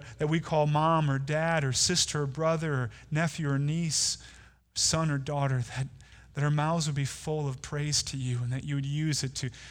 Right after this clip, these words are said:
to open more eyes and, and fill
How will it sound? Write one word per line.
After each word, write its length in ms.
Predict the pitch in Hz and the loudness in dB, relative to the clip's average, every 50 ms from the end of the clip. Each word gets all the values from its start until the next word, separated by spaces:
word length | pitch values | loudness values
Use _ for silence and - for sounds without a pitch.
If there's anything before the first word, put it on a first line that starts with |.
| - - | -18 -6
to 200 | - 143 131 131 - - | -2 0 0 0 0 -2
open 340 | 156 175 170 - 175 160 | -2 -2 0 0 2 2
more 200 | 147 147 156 151 - | 2 2 0 -2 -2
eyes 500 | 139 131 131 135 131 117 110 104 - - | -2 -2 0 0 0 -2 0 -2 -2 -2
and, 140 | 123 120 113 - - - - - - - - | -2 -4 -6 -8 -12 -18 -20 -20 -12 -6 -4
and 140 | 135 131 | -2 -2
fill 520 | - - - - - 175 175 170 160 143 | -2 -4 -4 -2 2 2 4 4 2 0